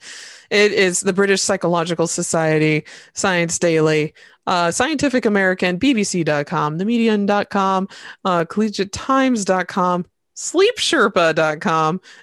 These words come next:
<laughs> and Wikipedia. So on that note, thank you for joining us, everyone, for another wonderful episode of the Hometown Haunts podcast. I'm your host, Kat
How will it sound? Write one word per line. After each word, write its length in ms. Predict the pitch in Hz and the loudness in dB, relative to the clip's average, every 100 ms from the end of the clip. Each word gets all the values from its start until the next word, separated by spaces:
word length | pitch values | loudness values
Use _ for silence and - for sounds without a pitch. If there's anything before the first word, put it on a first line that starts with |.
| _ 170 _ _ | _ -20 _ _
<laughs> 1300 | 262 - - - - - - 262 - - - - - | -2 -2 -10 -8 -6 -6 -8 -10 -10 -14 -12 -12 -4
and 260 | 208 196 202 175 | -2 -2 -4 -4
Wikipedia. 640 | 170 240 190 202 135 180 - _ - - - | -2 -2 -2 -2 -4 -6 -12 _ -20 -20 -16
So 480 | - - 185 170 165 - - - _ | -8 0 2 2 -2 -6 -20 -20 _
on 200 | - 247 | -2 0
that 260 | 254 294 262 | 2 2 2
note, 380 | 247 254 247 - | 2 4 2 2
thank 240 | - 427 | 0 2
you 100 | 370 | 2
for 140 | 359 311 | 2 2
joining 420 | 277 330 311 294 | 2 2 2 2
us, 220 | 294 - | 0 2
everyone, 580 | 285 269 269 240 240 240 | 0 2 2 2 2 0
for 160 | 220 233 | 0 0
another 360 | 226 240 247 | 2 2 2
wonderful 500 | 233 175 196 262 254 | 2 0 0 0 0
episode 640 | 226 - 208 214 208 202 190 | -2 -2 -2 0 2 0 -2
of 280 | - 180 170 | -2 -2 0
the 140 | 165 - _ _ | -2 -4 _ _
Hometown 500 | - 220 226 226 214 | -4 -2 -2 -4 -4
Haunts 360 | 208 185 175 - | -4 -4 -4 -6
podcast. 640 | - 175 165 - 165 170 - | -4 -2 -2 -2 -2 -4 -4
I'm 240 | 294 349 | -2 0
your 180 | 277 214 | 0 0
host, 320 | 196 175 170 | 2 2 0
Kat 220 | - 160 | -4 -6